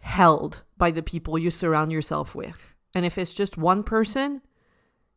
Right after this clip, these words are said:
that's okay. And if it's just one person that you have to pay, like a therapist or a coach, that's okay too. And if you have to spend time with people who don't support you, try and create some distance between what they're saying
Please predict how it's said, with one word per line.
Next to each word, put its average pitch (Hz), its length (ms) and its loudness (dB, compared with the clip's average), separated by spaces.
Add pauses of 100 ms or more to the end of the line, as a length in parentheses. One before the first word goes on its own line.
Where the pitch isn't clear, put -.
that's 180 220 -4
okay. 175 360 -2
And 196 140 -2
if 202 140 -4
it's 262 240 -4
just 262 180 -4
one 226 260 6
person 254 300 0
that 208 140 -2
you 202 80 0
have 208 160 0
to 180 100 0
pay, 196 300 2
like 247 180 0
a 165 80 0
therapist 226 560 0
or 202 140 2
a - 40 -2
coach, 202 400 0
that's 180 220 -2
okay 180 300 -4
too. 160 320 -8 (960)
And 220 160 -2
if 254 180 -2
you 254 160 2
have 277 760 4
to 240 120 0
spend 226 420 0
time 214 300 2
with 190 160 -2
people 196 640 2
who 185 240 -2
don't 220 500 2
support - 500 -4
you, 262 360 -4 (1080)
try 240 460 2
and 240 200 0
create 214 380 -4
some 208 240 0
distance 202 600 0
between 180 460 -6
what 170 280 0
they're 190 220 2
saying 247 680 0